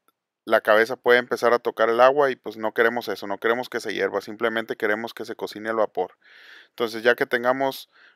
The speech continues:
nuestra rejilla bien colocada, ahora sí vamos a meter la cabeza. Y no, no es albur, ¿eh? Ahí nomás para que quede claro.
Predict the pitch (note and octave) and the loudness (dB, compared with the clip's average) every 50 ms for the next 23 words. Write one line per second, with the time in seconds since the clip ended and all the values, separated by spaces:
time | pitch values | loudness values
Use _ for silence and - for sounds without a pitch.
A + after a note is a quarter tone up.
0 | _ _ - A2 G#2 - A#2 A2 G#2+ G2+ G#2+ - - B2 B2 B2+ B2 B2 B2 A#2+ | _ _ -8 -8 -4 0 2 2 2 2 0 -4 -2 2 4 4 4 4 2 -2
1 | - B2+ A#2+ G#2+ - C3+ C#3+ D#3+ E3+ E3+ - - A2+ A2+ A2 A2+ A2 - A#2+ A#2 | -2 0 0 2 4 6 6 6 6 4 2 2 4 6 6 4 4 2 0 0
2 | A#2 A#2 A#2+ A#2+ A#2+ A2 G#2 F#2+ - G#2+ G#2 A2 A2 - - G2 G2 F2+ - - | 0 0 -2 -2 -4 -4 -4 -4 -4 -4 -2 0 0 0 0 -2 -2 -2 -4 -8
3 | - - _ _ _ - A2+ A2+ B2 C#3 D3 C#3+ C#3 C3+ - C#3+ C#3 B2+ A2+ G#2 | -12 -20 _ _ _ -4 4 10 12 12 12 10 8 4 4 4 4 6 6 4
4 | G2+ G2+ A2+ C3 C#3+ - _ _ _ _ _ _ - G#2+ G#2+ A2 A2 A2 A2+ A2 | 4 4 2 -2 -4 -6 _ _ _ _ _ _ -16 -14 -14 -12 -10 -8 -10 -10
5 | - - - - - _ _ - A#2 A2 - _ - A2 A2+ A2+ - F#2 F2+ E2 | -10 -12 -18 -18 -20 _ _ -14 -14 -14 -14 _ -6 -4 -4 -4 -4 -6 -6 -6